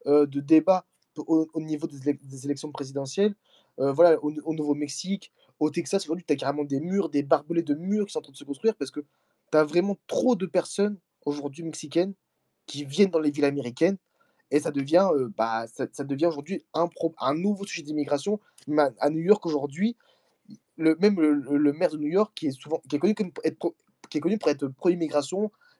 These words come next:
très progressiste, dit que là, c'est trop. C'est beaucoup trop. Il y a pas assez de logements. Parce qu'en plus, souvent, qu-, quand tu es immigré au, au, à New York, pendant les six premiers mois, on doit te payer ton logement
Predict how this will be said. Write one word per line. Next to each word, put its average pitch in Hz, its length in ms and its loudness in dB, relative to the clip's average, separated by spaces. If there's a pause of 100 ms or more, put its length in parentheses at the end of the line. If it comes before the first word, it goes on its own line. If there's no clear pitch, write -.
(120)
très 226 200 4
progressiste, - 560 -6 (120)
dit 135 160 -10
que 170 120 0
là, 165 100 4
c'est 143 140 -10
trop. 170 240 -8 (520)
C'est 139 280 -4 (160)
beaucoup 196 300 0
trop. 202 300 -2 (360)
Il 131 60 0
y 135 40 4
a 143 60 2
pas 185 160 6
assez 185 140 2
de 175 80 -4
logements. 185 460 0 (200)
Parce - 80 -6
qu'en 175 80 6
plus, 208 80 -8
souvent, 208 260 0
qu-, - 160 -16
quand 151 140 0
tu 160 140 0
es 160 80 -4
immigré 226 340 0
au, 180 420 -2
au, 160 280 -2
à 160 80 2
New 170 100 -2
York, 196 360 0 (440)
pendant 175 220 0
les 170 120 2
six 208 160 -8
premiers 202 220 0
mois, 208 160 4
on 220 60 2
doit 170 140 0
te 170 120 -4
payer 165 280 -6
ton 220 160 2
logement 202 540 2